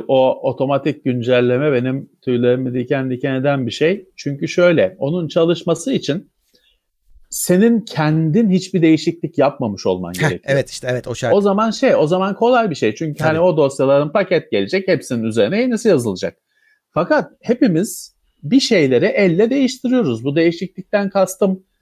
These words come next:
Speaker 1: arayüzde elle yaptığın değişiklikler değil. Hani P H P dosyalarında senin bir şeyler et-, mod-, modladığın şeyler,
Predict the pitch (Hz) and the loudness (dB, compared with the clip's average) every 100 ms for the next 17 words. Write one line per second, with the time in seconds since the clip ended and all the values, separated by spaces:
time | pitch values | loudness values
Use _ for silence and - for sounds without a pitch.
0 | _ _ _ _ _ _ 147 175 196 190 | _ _ _ _ _ _ 0 2 4 2
1 | 165 160 175 - - 170 180 175 170 170 | 2 2 2 2 0 0 2 4 4 2
2 | - 175 170 160 160 170 160 160 - 165 | 0 0 2 2 0 -2 -6 -8 0 2
3 | 151 165 120 87 - 104 98 - 160 156 | 2 2 0 -2 -8 -8 -6 2 2 2
4 | - 180 156 139 156 139 135 131 127 131 | 0 -2 0 0 2 2 2 0 2 0
5 | - - 151 156 160 131 127 139 131 120 | 0 -4 -2 0 0 -2 0 2 2 2
6 | 107 - 127 135 147 147 131 131 131 131 | 2 -2 0 0 0 -2 0 0 0 0
7 | 139 135 139 151 139 - 98 87 82 - | 0 2 4 4 0 -2 -2 -2 -8 -14